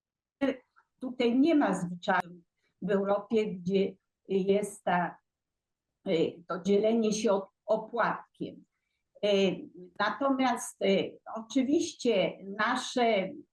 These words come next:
na przykład ja robię zawsze grzyb-, y, grzybową zupę, no bo Włosi za, y, czerwonymi burakami nie przepadają,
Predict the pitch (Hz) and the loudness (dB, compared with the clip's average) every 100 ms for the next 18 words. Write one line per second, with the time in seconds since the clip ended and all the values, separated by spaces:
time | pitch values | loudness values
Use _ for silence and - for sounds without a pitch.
0 | _ - 175 170 - 214 - 220 226 247 | _ -6 -6 -6 -2 -2 0 0 2 0
1 | 240 214 208 214 214 - 226 202 - 180 | 0 -2 0 0 -2 -2 0 0 -2 -8
2 | 175 202 254 226 - 190 185 180 208 226 | -4 0 0 -2 -4 -2 0 0 0 0
3 | 247 240 233 - 220 233 - 254 247 240 | -2 -6 -12 -6 -2 -4 -4 -2 2 2
4 | 196 214 196 _ 208 190 185 226 226 226 | 0 -4 -12 _ -16 -16 -14 -10 -8 -6
5 | 233 226 202 214 202 190 - - 196 190 | -2 -2 0 0 2 -2 -6 -8 -6 -4
6 | 220 202 208 220 220 220 190 202 208 202 | -4 -2 -4 0 2 2 -4 -2 -2 0
7 | 214 226 220 220 214 - 220 - 208 226 | 0 0 -2 -2 -4 -4 -6 -4 -2 0
8 | 214 185 165 | 0 0 0